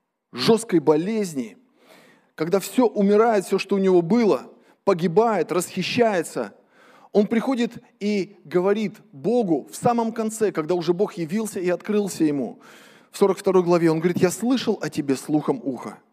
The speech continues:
теперь же мои глаза видят тебя». А чуть раньше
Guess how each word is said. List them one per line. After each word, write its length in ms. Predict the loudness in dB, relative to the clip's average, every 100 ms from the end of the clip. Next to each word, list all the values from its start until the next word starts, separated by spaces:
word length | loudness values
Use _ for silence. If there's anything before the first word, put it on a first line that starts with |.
| _ _ _ _ _ _ _
теперь 380 | -6 2 2 0
же 280 | -4 -6 -8 _ _ _
мои 240 | -2 0 0
глаза 640 | -2 -4 -2 -2 -2 -6 -12 _ _ _
видят 440 | -6 -4 -6 -12 -20 _ _ _ _
тебя». 460 | -10 -6 -4 -6 -14 _ _ _ _ _ _ _ _ _ _ _ _ _ _ _ _ _ -12
А 120 | -8
чуть 200 | -2 0
раньше 520 | 2 2 2 -2 -2